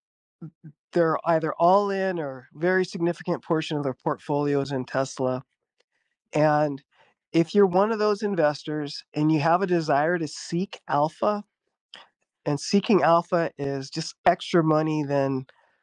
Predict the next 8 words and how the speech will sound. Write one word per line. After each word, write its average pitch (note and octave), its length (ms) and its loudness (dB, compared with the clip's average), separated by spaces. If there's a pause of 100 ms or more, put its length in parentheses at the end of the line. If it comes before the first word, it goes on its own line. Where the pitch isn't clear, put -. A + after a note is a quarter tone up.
someone D3+ 400 0
that's C#3+ 380 -4
just D#3 240 0
dollar C#3 260 2
cost C3+ 320 -4
averaging C3 480 -2
or C3 80 -2
doing C3 320 0